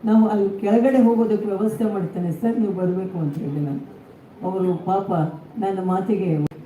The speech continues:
ಬೆಲೆ ಕೊಟ್ಟರು, ಮರ್ಯಾದೆ ಕೊಟ್ಟರು. ಒಬ್ಬಳು ಹೆಣ್ಣು ಮಗಳು ಕರೀತಾಳೆ ಅಂತ ಬಂದರು. ಬಂದುಬಿಟ್ಟು, "ನಿಮ್ಗೆ ಆಶ್ಚರ್ಯ, ನಾನು ಯಾಕಾದ್ರೂ ಕರೆದ್ನೆ?" ಅಂತ. ಕೆಳಗಡೆ ಹೋಗ್ಬೇಕು ಅದಕ್ಕೆ.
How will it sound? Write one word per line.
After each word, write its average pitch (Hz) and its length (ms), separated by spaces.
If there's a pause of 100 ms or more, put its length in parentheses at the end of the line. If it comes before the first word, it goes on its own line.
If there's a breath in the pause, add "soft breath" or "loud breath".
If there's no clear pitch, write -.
(240)
ಬೆಲೆ 202 240
ಕೊಟ್ಟರು, 190 340
ಮರ್ಯಾದೆ 190 580
ಕೊಟ್ಟರು. 180 340
ಒಬ್ಬಳು 175 260
ಹೆಣ್ಣು 185 240
ಮಗಳು 202 340
ಕರೀತಾಳೆ 185 400
ಅಂತ 160 200
ಬಂದರು. 151 360 (440 loud breath)
ಬಂದುಬಿಟ್ಟು, 220 920 (280)
"ನಿಮ್ಗೆ 196 220
ಆಶ್ಚರ್ಯ, 196 640
ನಾನು 202 240
ಯಾಕಾದ್ರೂ 202 520
ಕರೆದ್ನೆ?" 175 340
ಅಂತ. 151 180 (320)
ಕೆಳಗಡೆ 233 460
ಹೋಗ್ಬೇಕು 196 420
ಅದಕ್ಕೆ. 143 320